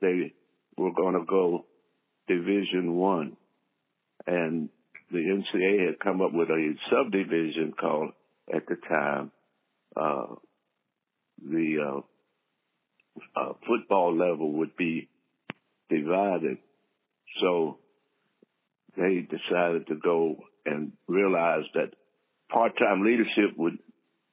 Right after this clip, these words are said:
would not move that conference in Division One. So they decided to get a full-time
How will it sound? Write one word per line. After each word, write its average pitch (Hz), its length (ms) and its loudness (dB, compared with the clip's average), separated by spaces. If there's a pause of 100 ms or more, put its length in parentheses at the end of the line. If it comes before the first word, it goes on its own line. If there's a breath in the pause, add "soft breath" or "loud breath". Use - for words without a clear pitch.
would 87 200 -2
not 95 260 2 (600)
move 110 360 2
that 90 300 2
conference 82 520 -2 (560)
in 85 160 0
Division 82 540 0
One. 90 480 2
So 82 120 0
they 87 160 4
decided 107 460 2
to 92 120 -2
get 92 240 2
a 82 60 -2 (100)
full-time 92 600 2